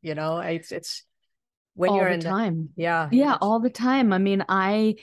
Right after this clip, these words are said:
Speaker 2: you know, I always think I'm, like, the worst war photographer because I'm not that brave. And I always, you know, I'm concerned with, like, trying to stay alive. You know, this job, you know,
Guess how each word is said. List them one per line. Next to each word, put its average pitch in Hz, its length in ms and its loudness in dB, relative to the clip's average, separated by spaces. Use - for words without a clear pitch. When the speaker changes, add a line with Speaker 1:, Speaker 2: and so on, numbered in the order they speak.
Speaker 2:
you 226 140 4
know, 180 440 4
I 196 400 0
always 185 460 2
think 170 300 -2
I'm, 165 160 -2
like, 160 240 0
the 165 100 -2
worst 170 640 -4
war 175 220 0
photographer 156 560 -6
because 185 320 -2
I'm 214 240 2
not 233 280 0
that 180 240 -2
brave. 220 380 2
And 185 100 0
I 190 220 0
always, 247 540 2
you 214 80 0
know, 180 320 0
I'm 247 320 4
concerned 233 640 0
with, 170 180 0
like, 175 220 -2
trying 190 320 0
to 170 40 -2
stay 170 300 -2
alive. 156 560 0
You 190 140 0
know, 175 240 2
this 247 380 2
job, 196 600 -2
you 220 80 2
know, 185 300 2